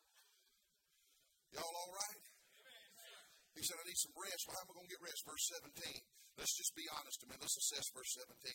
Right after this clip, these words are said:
"Although the fig tree shall not blossom." Is that negative or positive? Negative. Y'all honest? Negative. Well, what if, uh, the fruits and the vines, they, they, they don't, they don't produce? Is that negative or positive?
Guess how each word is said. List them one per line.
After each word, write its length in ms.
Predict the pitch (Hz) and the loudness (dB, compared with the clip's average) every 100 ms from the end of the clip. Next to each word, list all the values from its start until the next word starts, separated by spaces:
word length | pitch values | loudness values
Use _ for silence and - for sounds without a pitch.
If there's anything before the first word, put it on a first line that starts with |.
| 131 | -4
"Although 400 | 147 139 147 143 | -6 -6 -8 -8
the 80 | - | -10
fig 160 | 143 - - | -10 -8 -8
tree 160 | 139 | -2
shall 240 | - 131 127 | 0 0 -4
not 240 | 127 123 | -10 -10
blossom." 400 | 123 123 - - | 0 2 2 -2
Is 80 | - | -6
that 160 | 139 131 | -8 -8
negative 320 | 135 - - | -10 -12 -18
or 80 | - | -14
positive? 400 | - - - - - _ _ _ - - - - - - - | -12 -12 -14 -20 -20 _ _ _ -20 -20 -20 -20 -20 -12 -2
Negative. 400 | 127 - - - - 101 | -2 -2 -10 -20 -18 -8
Y'all 160 | 120 127 135 | -4 -2 -2
honest? 240 | 139 - - - | -2 -4 -6 -12
Negative. 400 | - - - - - - _ _ _ _ - - - - | -12 -10 -12 -18 -20 -20 _ _ _ _ -20 -20 -20 -2
Well, 260 | - - - - - - | 2 2 2 -8 -20 -10
what 240 | 185 247 262 214 | 0 0 0 -2
if, 120 | - 147 | -2 0
uh, 240 | 135 120 110 - | -2 -2 -10 -10
the 120 | 127 - | -10 -4
fruits 360 | 220 214 - - 120 | -6 -6 6 6 6
and 60 | - | 2
the 80 | 113 | -2
vines, 480 | 160 180 - - - | 0 0 -2 -6 -8
they, 160 | - - | -10 -8
they, 120 | - - | -8 -4
they 80 | 175 | -4
don't, 240 | 147 - - | -4 -8 -12
they 160 | - 147 | -8 -6
don't 160 | - - | -8 -12
produce? 480 | - - - - - _ _ _ - | -18 -16 -8 -8 -8 _ _ _ -12
Is 80 | 101 | -6
that 120 | - 135 | -4 -4
negative 320 | 131 - 101 | -8 -10 -12
or 40 | 113 | -8
positive? 400 | 113 - - | -8 -8 -20